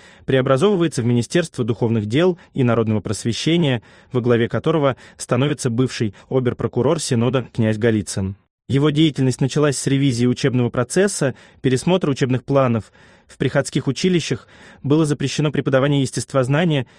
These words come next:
из курса гимназии исключались философия, политэкономия, теория коммерции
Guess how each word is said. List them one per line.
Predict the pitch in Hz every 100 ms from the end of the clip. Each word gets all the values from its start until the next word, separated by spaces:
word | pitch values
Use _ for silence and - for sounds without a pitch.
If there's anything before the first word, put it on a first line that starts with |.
| _ -
из | 123
курса | - 131 -
гимназии | 120 120 139 180 139 113 - -
исключались | 123 131 - 156 139
философия, | - 123 117 185 190 143 113 -
политэкономия, | - 127 131 123 120 127 156 135 110 _
теория | - 127 131
коммерции | 120 113 117 - - 117